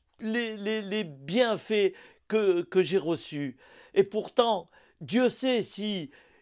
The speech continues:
j'ai eu beaucoup d'occasions d'aller, d'aller te retrouver là-haut. Et puis, tu vois, euh,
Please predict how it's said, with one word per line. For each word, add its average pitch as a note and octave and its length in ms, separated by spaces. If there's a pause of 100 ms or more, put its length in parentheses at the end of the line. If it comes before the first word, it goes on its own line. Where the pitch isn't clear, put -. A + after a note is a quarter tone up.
j'ai F3+ 260
eu A3 220
beaucoup B3 500
d'occasions A3 800 (460)
d'aller, F#3+ 840 (460)
d'aller G#3+ 380
te - 100
retrouver G#3 540
là-haut. F#3+ 500 (520)
Et G#3+ 120
puis, G3 300
tu G#3 100
vois, G#3 440
euh, F3+ 520